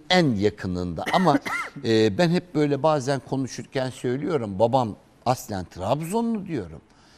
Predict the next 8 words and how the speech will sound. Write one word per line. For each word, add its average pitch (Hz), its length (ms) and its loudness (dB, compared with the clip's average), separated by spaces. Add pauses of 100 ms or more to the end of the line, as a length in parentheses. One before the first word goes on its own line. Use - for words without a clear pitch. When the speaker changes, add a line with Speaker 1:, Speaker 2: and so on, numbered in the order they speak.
(220)
Speaker 2:
Annem 139 380 4
Ordulu 92 540 -4
diyorum. 85 380 -8 (540)
Onun 165 200 0
sebebi 131 480 -4
de 120 120 -4
şu, 180 220 -8
babam 151 300 0